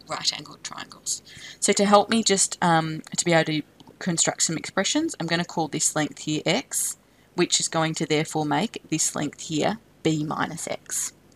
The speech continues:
Okay, so we've introduced a couple of letters that we don't really want here, X and H. They're just to help us get to the equation. There won't be any X's or H's in the equation at the end. We want an equation that only connects uppercase A, B, and C, so those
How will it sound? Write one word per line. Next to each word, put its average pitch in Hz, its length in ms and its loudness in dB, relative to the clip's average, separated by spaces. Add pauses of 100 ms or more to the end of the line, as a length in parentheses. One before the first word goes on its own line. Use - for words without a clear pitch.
(360)
Okay, - 160 -2
so 190 120 -4
we've 196 60 0
introduced 208 460 0
a - 20 -2
couple 165 240 -6
of 156 80 -2
letters 160 240 0
that - 140 -8
we 165 80 -4
don't 151 200 -2
really 147 200 -8
want 156 240 -4
here, 165 280 -6
X - 300 -2
and - 220 -8
H. 220 340 -2 (300)
They're 175 120 6
just - 200 2
to 165 80 0
help 175 340 -2
us - 160 -4
get - 300 0
to 185 100 -2
the 190 140 -4
equation. 226 540 -2
There 156 100 0
won't 147 180 -2
be 151 160 -8
any 156 260 -6
X's - 420 -4
or - 200 -6
H's - 460 -6
in 156 160 -4
the 151 80 -6
equation 147 400 -4
at - 40 -20
the 160 140 -4
end. 269 180 0 (320)
We 165 60 -4
want 160 240 0
an 175 80 -4
equation 156 460 -4
that 151 120 -10
only 156 280 -4
connects - 560 -4 (400)
uppercase 190 500 0
A, 170 140 2
B, 160 160 -2
and 165 120 -10
C, 277 220 0
so 160 260 -4
those - 340 -4